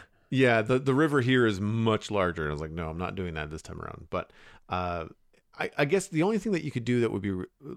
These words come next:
a little bit different, which, which would be neat, is, like, if you happen to have some sort of, like, man-made lock system and your original starting water was, like, two or three blocks higher than,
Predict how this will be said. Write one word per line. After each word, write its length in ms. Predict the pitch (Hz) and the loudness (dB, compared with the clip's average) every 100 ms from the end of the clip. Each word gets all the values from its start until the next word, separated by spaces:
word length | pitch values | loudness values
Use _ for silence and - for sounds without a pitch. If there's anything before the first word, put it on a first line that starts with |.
| 202 71 - | -14 -12 -6
a 40 | |
little 200 | 117 117 | -2 0
bit 180 | 101 92 | 0 -2
different, 320 | 104 - 92 | -4 -6 -8
which, 320 | 101 87 - | -10 -12 -12
which 180 | - 101 | -10 -8
would 100 | 101 | -6
be 120 | 92 | -6
neat, 300 | 87 92 85 | -4 -4 -4
is, 100 | 85 | -6
like, 140 | 87 85 | -8 -8
if 80 | 95 | -6
you 100 | 95 | -6
happen 380 | - 127 - | -4 -4 -4
to 80 | 107 | -6
have 320 | - 104 101 | -6 -4 -6
some 120 | - 101 | -6 -8
sort 180 | 98 | -8
of, 60 | 90 | -6
like, 260 | 87 80 - - - - | -8 -8 -14 -20 -18 -12
man-made 560 | 104 107 107 95 90 - | -4 -2 0 -2 -2 -2
lock 340 | 87 82 - | 0 0 0
system 460 | - 95 - 87 78 | -8 -10 -8 -8 -8
and 220 | 82 90 | -8 -6
your 380 | 87 95 90 - - | -4 -2 -2 -4 -2
original 560 | 120 117 123 113 117 95 | -2 0 -2 -2 -2 -4
starting 640 | - - 110 104 95 87 | -6 -2 0 0 -2 -4
water 340 | 87 90 85 | -4 -2 -2
was, 280 | 85 85 82 | -4 -6 -6
like, 180 | 90 80 | -8 -10
two 180 | - 98 | -10 -8
or 60 | |
three 180 | 85 - | -8 -6
blocks 320 | 90 85 78 | -4 -4 -6
higher 540 | - - 80 90 120 135 _ _ _ - | -10 -10 -8 -6 -6 -8 _ _ _ -6
than, 480 | 123 120 123 120 | -2 -2 -2 -6